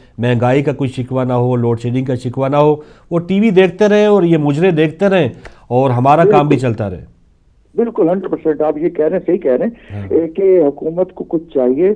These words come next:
Speaker 2: ए, हम जियाला को, ए, ठीक है, उसे कैसा भी लीडर था, जिसको, जिसको डिक्टेटर भी कहा जाता, कैसा भी था, उससे गलत काम भी है, लेकिन एक काम उसने ये अच्छा करने की कोशिश की थी, ए, पर्दे वाली, है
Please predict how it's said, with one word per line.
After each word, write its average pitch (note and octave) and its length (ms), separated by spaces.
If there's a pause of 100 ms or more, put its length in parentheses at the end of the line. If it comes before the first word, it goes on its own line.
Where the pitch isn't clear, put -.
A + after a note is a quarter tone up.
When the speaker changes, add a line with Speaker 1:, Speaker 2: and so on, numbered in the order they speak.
(300)
Speaker 2:
ए, C#3 260 (240)
हम E3 260
जियाला D#3+ 420
को, G3 600
ए, - 20
ठीक G3+ 340
है, G3 120
उसे F3 500
कैसा D#3+ 340
भी F3 120
लीडर D#3 320
था, D#3+ 220
जिसको, D#3 340
जिसको D#3 260
डिक्टेटर C#3 400
भी E3 120
कहा C#3+ 200
जाता, D3 220
कैसा D#3+ 280
भी D#3+ 120
था, D#3 80
उससे D3+ 260
गलत D#3 280
काम D3+ 200
भी D#3 80
है, E3 120 (280)
लेकिन A3+ 220
एक A3 200
काम G#3+ 200
उसने G#3 320
ये G3 100
अच्छा G3 260
करने F#3 260
की - 200
कोशिश F3 380
की A3+ 120
थी, - 380 (140)
ए, B2 180 (300)
पर्दे C#3 280
वाली, A2 240
है - 100